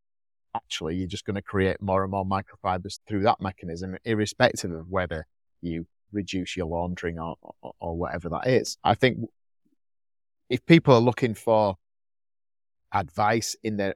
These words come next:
their own laundry practices for how they can reduce the release of microfibers to, to minimize it, we did some work a few years ago with one of my former P H D students,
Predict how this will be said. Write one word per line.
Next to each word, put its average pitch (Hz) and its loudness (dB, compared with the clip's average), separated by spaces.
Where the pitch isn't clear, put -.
their 107 0
own 110 0
laundry 113 2
practices - -2
for 92 -2
how 107 2
they 110 -4
can 107 -8
reduce 110 -4
the 107 -2
release 104 -2
of 104 -4
microfibers 104 -2
to, 98 -4
to 101 -10
minimize 95 -2
it, 104 -2
we 123 2
did 113 -2
some 104 -2
work 101 -2
a 107 -20
few 113 -2
years 107 2
ago 95 -2
with 95 -8
one 101 -10
of 92 -6
my 90 -6
former 120 2
P - -6
H - -8
D 95 -6
students, - -8